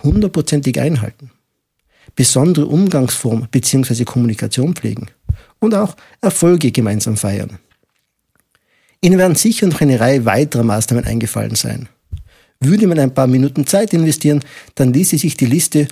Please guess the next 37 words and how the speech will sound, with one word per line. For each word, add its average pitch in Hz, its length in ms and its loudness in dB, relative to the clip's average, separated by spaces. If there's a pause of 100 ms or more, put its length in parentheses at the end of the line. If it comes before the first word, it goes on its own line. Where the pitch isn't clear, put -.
(180)
um 147 140 2
Dutzende 135 420 0
Punkte 131 300 -4
verlängern. 101 540 -4 (500)
Kommen 175 280 2
wir 139 60 4
jetzt 156 180 -2
zum 156 140 0
ersten 143 480 0
Teil 113 180 0
der 120 100 -2
Frage 117 300 -4
zurück. 156 280 -2 (120)
Wer 127 320 2
ist 127 180 -4
Ihr 117 80 -2
Top-Klient? - 640 -8 (180)
Ohne 175 220 2
Ihre 139 80 2
Klientenliste 131 760 0
zu 123 120 -2
kennen, 139 380 0 (300)
kann 160 220 0
ich 160 160 -2
Ihnen 139 300 2
Ihren 143 340 2
Top-Klienten 180 680 -2
namentlich 131 460 0
nennen. 113 300 -2 (500)
Mit 135 180 -2
hellseherischen 156 640 0
Fähigkeiten 147 520 -2
hat 131 140 -2
das 120 120 -6
nichts 139 240 -2
zu 127 100 -6
tun, 147 240 -2